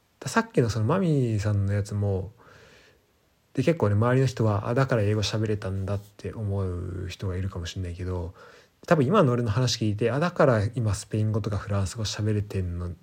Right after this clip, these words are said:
ね」とは多分思わないと思うんだよね。だから、あの、それを考えると、あの、じゃあ英語だから、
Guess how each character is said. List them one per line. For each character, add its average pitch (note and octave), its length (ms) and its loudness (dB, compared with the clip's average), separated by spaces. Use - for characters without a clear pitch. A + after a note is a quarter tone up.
ね」 A#2 160 4
と A#2 240 -4
は G2+ 140 2
多 F3+ 120 2
分 A2 140 2
思 G#2 220 2
わ D3+ 120 4
な G#2 100 0
い E2+ 120 -6
と E2 100 -8
思 F2 180 -6
う - 20 -8
ん E2+ 100 -10
だ D#2 60 -12
よ E2 60 -12
ね。 B2+ 140 -14
だ C3+ 100 -4
か A2+ 100 -2
ら、 A2 300 -2
あ B2+ 60 -8
の、 G#2 160 -2
そ C3+ 120 0
れ G3 60 4
を - 20 -2
考 G#3+ 240 2
え F#3+ 100 6
る A2 80 0
と、 G2 420 -2
あ G2 120 -4
の、 F#2 220 -4
じ F2 100 -8
ゃ - 40 -6
あ - 80 -12
英 C#3 240 2
語 D3 160 4
だ D#3 120 2
か G2+ 180 -2
ら、 G2 380 -2